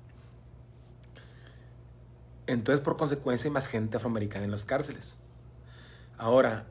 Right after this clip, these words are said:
eso de que dicen que los policías atacan más a negros es una mentira. Las estadísticas dicen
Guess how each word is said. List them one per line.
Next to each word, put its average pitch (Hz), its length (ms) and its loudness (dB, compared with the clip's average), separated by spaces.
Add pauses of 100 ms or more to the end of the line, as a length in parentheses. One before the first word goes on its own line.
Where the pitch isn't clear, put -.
(100)
eso 123 280 4
de 156 140 6
que 151 100 2
dicen 139 380 4
que 127 140 2
los 110 180 -2
policías 123 760 4
atacan 113 420 -2
más 131 360 0
a 107 180 0
negros 117 400 0
es 110 160 -4
una 117 140 -2
mentira. 120 500 0 (920)
Las 113 260 0
estadísticas 123 680 0
dicen 131 440 0